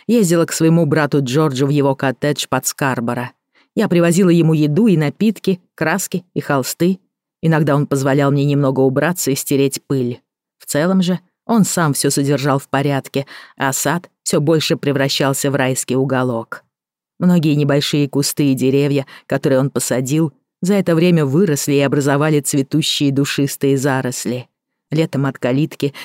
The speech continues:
дом уже не был виден, но зимой завеса тумана окутывала голые ветви,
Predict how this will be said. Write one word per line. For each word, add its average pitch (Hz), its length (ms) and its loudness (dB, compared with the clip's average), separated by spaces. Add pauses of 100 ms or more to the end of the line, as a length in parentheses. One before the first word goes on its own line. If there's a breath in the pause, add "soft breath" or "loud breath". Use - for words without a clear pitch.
(120 loud breath)
дом 180 240 4
уже 160 160 2
не 147 160 2
был 139 140 2
виден, 131 480 -2 (400)
но 143 120 -2
зимой 135 460 -2 (220)
завеса 135 400 2
тумана 143 480 0
окутывала 135 500 0
голые 131 440 2
ветви, 156 440 0